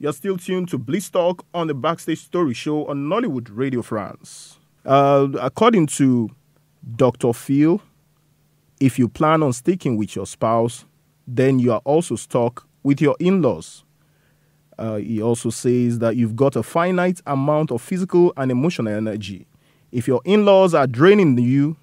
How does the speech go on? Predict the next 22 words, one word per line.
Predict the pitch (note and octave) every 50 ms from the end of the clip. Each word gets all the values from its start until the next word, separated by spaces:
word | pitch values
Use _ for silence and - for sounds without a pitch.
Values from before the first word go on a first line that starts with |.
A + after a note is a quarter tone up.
| _ _ -
you | B2+ C3
may | C3 C3 C3 B2+
need | B2+ C3+ C#3+ D3 -
to | - A#2+
change | A#2+ - E3 E3+ F3+ F3+ F3+ F3 - - - -
the | A#2 G#2+
boundaries. | F#2+ F2+ B2+ C3 C3 C3 B2 G#2 G2 F2+ F#2 - - - _ _ _ _ _ _ _ _ -
Reassure | - A2+ A#2 G#2+ G#2+ - - - C#3+ C#3 C#3
them | C3 C3 C3 C3 B2+ B2+ B2 B2
that | B2 A#2 A2 G#2 - -
you | A2+ A2+ A2+
are | F#2 A#2
not | A2+ A#2 B2 C3+ C3+ C3
closing | - E3+ F3 F#3+ G#3 E3 C#3 A#2
them | B2+ B2 A#2 -
out. | A#2 A#2+ A#2+ B2 B2 - - _ _ _ _ _ _ _ -
You | - A#2+ B2 B2
are | A#2 A2 A2+
simply | - - - D#3 D3+ - D#3 D3 D#3
focusing | - - E3+ F3 - C#3+ A#2 - - G#2+ G#2 -
on | G#2+ G#2+ A2
yourselves. | A2 A2+ A2+ A2+ - - - A#2+ G2+ E2+ - - _ _ _